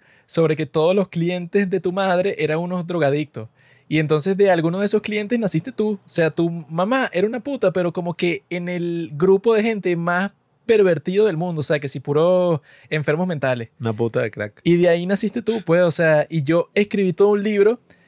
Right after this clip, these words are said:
Speaker 1: de cómo fue que violaron a tu madre y de ahí naciste tú. Así, o sea,
Speaker 2: Y
Speaker 1: pero
Speaker 2: ese libro se mantuvo como el documento más importante de la historia,
Speaker 1: pero con todos
Speaker 2: dos mil
Speaker 1: los
Speaker 2: años.
Speaker 1: personajes y
Speaker 2: <laughs>
Speaker 1: tal, con arcos de personajes y todos para que tú sepas cómo fue que tú naciste como un maldito hijo de una prostituta y un drogadicto. Y que, bueno,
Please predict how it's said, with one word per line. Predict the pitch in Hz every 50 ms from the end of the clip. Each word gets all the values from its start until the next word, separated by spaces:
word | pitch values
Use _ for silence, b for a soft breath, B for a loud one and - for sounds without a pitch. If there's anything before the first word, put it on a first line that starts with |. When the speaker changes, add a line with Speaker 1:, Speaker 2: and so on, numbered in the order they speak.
| b b
Speaker 1:
de | 160 143 156 165 165 160 160 151 - -
cómo | - 185 180 175 202 202
fue | - 202 208 226 247 269 -
que | - 226 214 196 185
violaron | 147 147 160 165 160 165 165 196 214
a | 214
tu | 202 190
madre | 170 180 185 196 208 233 269 -
y | - 175 165
de | 165
ahí | 160 165
naciste | 170 170 - 190 - 175
tú. | - 151 131 127
Así, | - 151 - 170 170 175
o | 170 151
sea, | - 165
Speaker 2:
Y | 147
Speaker 1:
pero | 127 127 120
Speaker 2:
ese | 117 110 - 127
libro | 127 127 135 143 156 156 170 170 - -
se | - - - 147
mantuvo | 135 135 131 123 110 101 123 120 120 127 135
como | 135 160 151 147 139
el | 131 123
documento | 127 120 117 113 117 110 110 110 110 131
más | 135 143 143 147
importante | 143 139 147 131 113 107 117 117 113 127
de | 139
la | 139
historia, | 117 - 120 120 131 139
Speaker 1:
pero | 170 165 165
con | 175 170
todos | 160 - 170
Speaker 2:
dos | 175
mil | 190 202
Speaker 1:
los | - -
Speaker 2:
años. | -
Speaker 1:
personajes | - - - 185 160 160 180 202 196 196 185 180 175 165
y | 156
Speaker 2:
<laughs> | 135
Speaker 1:
tal, | 180 180 190 190 185 165
con | 185 170 160 -
arcos | - 160 165 180 185 180 - 214 208 190
de | 202 180
personajes | 202 180 156 - 170 165 170 196
y | 190
todos | - 208 214 208
para | - 214 190 180
que | 165
tú | 156 180
sepas | 175 - 226 208 180 165 196 214 - - -
cómo | - - 175 165 180
fue | - 202 196
que | 185 185
tú | 190
naciste | 185 185 175 - 196 190 - - 233 -
como | 202 170 165
un | 165 160
maldito | 160 170 170 165 170 175 160 - 185
hijo | 180 170 170 175 208
de | 196 180
una | 160 165
prostituta | 180 190 - 175 147 170 175 190 - 220 220
y | 202
un | 180 165 156
drogadicto. | 175 190 175 147 151 143 127 - 131
Y | 117
que, | 117 110 104
bueno, | 113 120 107 104 104 107